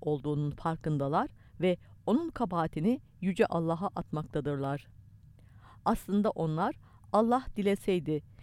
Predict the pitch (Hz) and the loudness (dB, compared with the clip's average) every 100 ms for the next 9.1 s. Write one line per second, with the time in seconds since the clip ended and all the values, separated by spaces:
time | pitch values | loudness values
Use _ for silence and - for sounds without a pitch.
0 | - - - 190 185 196 170 151 147 - | -14 -12 -2 0 2 0 0 -2 -4 -8
1 | - - 226 196 226 - - 208 214 - | -20 -2 0 4 4 2 0 2 2 -2
2 | 196 190 175 165 160 220 269 - - - | 0 2 2 0 -2 -2 -4 -10 -8 -4
3 | 285 - - 220 - 208 220 208 160 156 | -4 -4 -6 -4 -2 2 2 2 0 -2
4 | - - - - 180 165 151 151 - 151 | -4 -16 -8 0 2 4 2 0 0 -2
5 | 151 147 147 - 233 302 - - - - | -2 -2 -4 -2 -2 -2 -8 -20 -20 -20
6 | - - 208 220 240 285 - 175 190 180 | -20 0 2 4 0 -4 -4 0 0 0
7 | 170 196 202 151 156 147 - 262 294 - | 0 2 2 2 -2 -4 -4 -6 -6 -10
8 | - 226 190 220 - 247 - 151 135 143 | -2 0 4 2 0 -4 0 0 -2 -8